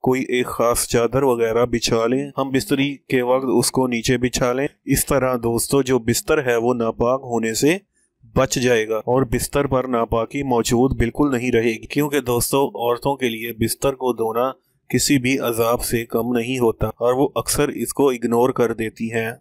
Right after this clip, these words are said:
और फिर अगर आप ब-, अपने बिस्तर पर हम बिस्तरी करते हैं तो वो आपके कई दफ़ा कपड़ों को नापाक करने का सबब बनता है, जिसकी वजह से आप अक्सर नापाक रहते हैं। इस तरह जिन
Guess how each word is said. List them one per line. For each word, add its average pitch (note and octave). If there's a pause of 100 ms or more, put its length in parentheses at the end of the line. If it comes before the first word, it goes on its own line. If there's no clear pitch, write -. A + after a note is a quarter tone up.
(120)
और B2+
फिर C#3
अगर B2+
आप B2+
ब-, A#2
अपने A#2+
बिस्तर A2+
पर C#3+
हम B2+
बिस्तरी B2
करते B2+
हैं C#3 (340)
तो A#2+
वो C3+ (160)
आपके B2+
कई B2+
दफ़ा B2+
कपड़ों A#2+
को C#3
नापाक B2
करने A2+
का C3
सबब A#2+
बनता A2+
है, C3+ (420)
जिसकी C3
वजह A#2+
से C#3 (100)
आप B2 (100)
अक्सर C#3
नापाक A#2
रहते A2+
हैं। A2+
इस B2+
तरह C3 (340)
जिन C#3+